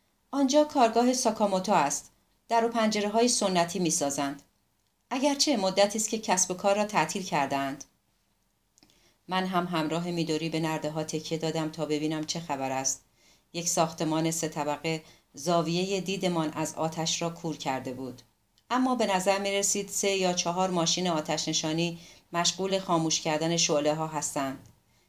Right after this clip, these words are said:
بیشتر از دو ماشین آتش نشانی نمی‌توانستند وارد آن کوچه باریک شوند. بقیه در خیابان اصلی ایستاده بودند. طبق معمول یک عده احمق هم منطقه را پر کرده بودند.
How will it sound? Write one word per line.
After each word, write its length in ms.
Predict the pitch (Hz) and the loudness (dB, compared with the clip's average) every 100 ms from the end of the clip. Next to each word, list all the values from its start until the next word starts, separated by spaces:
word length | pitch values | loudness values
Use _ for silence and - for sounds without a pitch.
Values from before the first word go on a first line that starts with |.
| _ | _
بیشتر 320 | 202 202 226 | -2 0 4
از 160 | 226 220 | 4 4
دو 120 | 220 | 4
ماشین 340 | 220 196 - 196 | 4 4 2 0
آتش 400 | 185 185 180 - | -2 0 -2 -2
نشانی 360 | 175 170 180 | 0 0 0
نمی‌توانستند 960 | 190 196 175 170 151 151 151 - 151 151 | -2 -2 -2 -2 -2 -2 -2 -2 -2 0
وارد 260 | 151 151 | 0 0
آن 220 | 151 151 | -2 -2
کوچه 420 | 151 151 - 151 147 | -4 -4 -4 -2 -2
باریک 360 | 147 143 143 | -2 -2 0
شوند. 520 | - 143 139 139 135 - _ _ - | 0 0 -2 -4 -6 -14 _ _ -8
بقیه 400 | 160 156 156 170 | -6 -2 0 2
در 200 | 170 156 | 2 0
خیابان 420 | - 160 147 156 | -2 -2 0 -2
اصلی 400 | 165 151 151 165 | -2 0 -2 0
ایستاده 480 | 147 147 - 135 135 | 0 0 0 -2 -4
بودند. 480 | 127 123 131 131 - _ _ _ _ _ _ | -6 -6 -6 -8 -14 _ _ _ _ _ _
طبق 240 | 277 277 | -4 0
معمول 500 | 254 226 190 196 202 208 - _ - | 2 4 2 2 -2 -2 -12 _ -8
یک 180 | 208 | -4
عده 340 | 180 185 190 - | -2 -2 0 2
احمق 400 | 180 175 185 196 | 2 2 0 0
هم 160 | 202 180 | -2 0
منطقه 440 | 170 160 160 160 | 2 0 -2 -2
را 120 | 175 | -2
پر 240 | 175 180 170 | 0 -2 -2
کرده 340 | 156 139 135 | -2 -2 -4
بودند. 460 | 127 135 131 123 | -8 -6 -6 -6